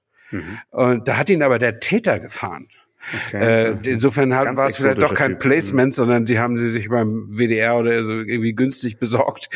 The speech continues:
Speaker 1: Wollten
Speaker 2: Jedenfalls
Speaker 1: sich, wollten sie
Speaker 2: dachte
Speaker 1: sich
Speaker 2: ich,
Speaker 1: nicht
Speaker 2: „Mensch“,
Speaker 1: mit einem Deutschen
Speaker 2: ja,
Speaker 1: verscherzen, ja.
Speaker 2: ja, ke-, keine Ahnung. Aber zumindest war der häufig, häufig im Bild da und hat da also eine große, große Publicity bekommen. Und dann haben sie das, den letzten L S,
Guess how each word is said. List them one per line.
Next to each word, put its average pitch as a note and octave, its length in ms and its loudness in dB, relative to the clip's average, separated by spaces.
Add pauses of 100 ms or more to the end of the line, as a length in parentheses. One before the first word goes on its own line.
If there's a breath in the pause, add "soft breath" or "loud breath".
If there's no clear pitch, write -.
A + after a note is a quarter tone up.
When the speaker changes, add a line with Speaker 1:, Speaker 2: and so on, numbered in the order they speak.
Speaker 1:
Wollten A2+ 200 2
Speaker 2:
Jedenfalls C3 320 2
Speaker 1:
sich, - 180 -4
wollten A2+ 220 2
sie G#2 80 -8
Speaker 2:
dachte A2+ 180 2
Speaker 1:
sich C#3+ 200 2
Speaker 2:
ich, D3 40 -6
Speaker 1:
nicht D#3 60 0 (100)
Speaker 2:
„Mensch“, C3+ 240 -2
Speaker 1:
mit A2+ 80 -2
einem A2 80 -4
Deutschen A2+ 300 0
Speaker 2:
ja, - 20 -10
Speaker 1:
verscherzen, G#2+ 800 -2 (120)
ja. A#2 300 0
Speaker 2:
ja, A2+ 80 -6 (540)
ke-, C3 180 -2
keine B2 320 0
Ahnung. A2 400 -2 (220 loud breath)
Aber C3 180 4
zumindest C#3+ 380 0
war D3 80 4
der C#3+ 160 0
häufig, C#3 500 -2
häufig B2+ 320 0
im A#2+ 140 0
Bild C3+ 420 2
da C#3+ 180 2
und C3+ 140 -4
hat C3+ 160 -2
da B2 140 4
also A#2+ 180 -2
eine A#2 140 -4
große, A#2 580 -2 (300)
große A2+ 340 -6
Publicity G#2+ 500 -6
bekommen. A2 400 -4 (400 loud breath)
Und A#2 220 2 (340)
dann F#3 320 0
haben A#2+ 140 0
sie A#2 140 -2
das, A2+ 260 -2 (680)
den B2 160 4
letzten E3+ 460 0
L C#3 180 2
S, - 460 0